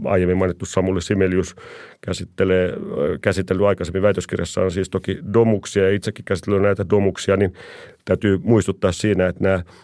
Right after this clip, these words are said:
uudelleen löydetyt, tuhatseitsemänsataaluvulla löydetyt antiikin roomalaiset domukset, niin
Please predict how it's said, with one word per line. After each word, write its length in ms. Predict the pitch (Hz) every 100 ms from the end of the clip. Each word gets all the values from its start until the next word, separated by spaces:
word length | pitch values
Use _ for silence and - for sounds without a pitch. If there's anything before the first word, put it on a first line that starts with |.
| _ -
uudelleen 540 | 139 131 110 101 101
löydetyt, 380 | 101 101 98 98 -
tuhatseitsemänsataaluvulla 1000 | 104 - 117 - 90 85 90 92 92 95
löydetyt 540 | 95 90 92 95 - - -
antiikin 440 | 104 98 92 90
roomalaiset 320 | 95 95 87 113
domukset, 480 | 127 120 95 - 87
niin 260 | 92 95 87